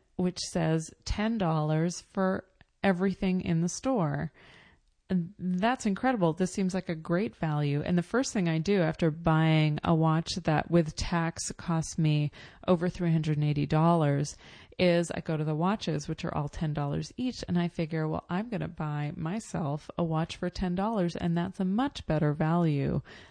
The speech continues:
than, you know, than anything else I could get, especially in relation to the other things that I've bought.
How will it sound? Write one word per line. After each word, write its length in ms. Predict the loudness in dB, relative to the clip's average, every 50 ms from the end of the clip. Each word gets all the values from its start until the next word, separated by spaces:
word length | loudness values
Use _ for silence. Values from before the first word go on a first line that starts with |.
| -14 -6
than, 720 | -4 -2 0 2 2 2 2 0 0 -2 -2 -2 -4 -6 -8 -6
you 120 | -6 -4 -2
know, 300 | -2 -2 -2 -4 -4 -4
than 220 | -2 -2 -2 0
anything 400 | 0 0 0 0 0 0 0 0
else 220 | 0 0 0 -2
I 60 | -4 -4
could 200 | -4 -6 -8 -4
get, 240 | -4 -4 -4 -4
especially 680 | -6 -8 -4 -2 0 0 0 -2 -2 -2 0 0 -2 -6 -10 -20 -20 -20 -20 -20 -20 _ _ -6
in 480 | -2 0 2 2 2 2 0 0 -2 -4
relation 540 | -6 -6 -6 -6 -8 -8 -6 -4 -4 -4 -4
to 520 | -4 -6 -4 0 2 4 6 8 6 6 6
the 140 | 4 2 0 0
other 180 | -2 0 -2
things 400 | -2 -2 -2 0 0 0 0 -2
that 120 | -4 -6 -4
I've 540 | -2 0 0 2 0 0 -2 -4 -6 -10 -14 _ _ _
bought. 500 | -2 0 0 2 0 -2 -4 -6 -10 -12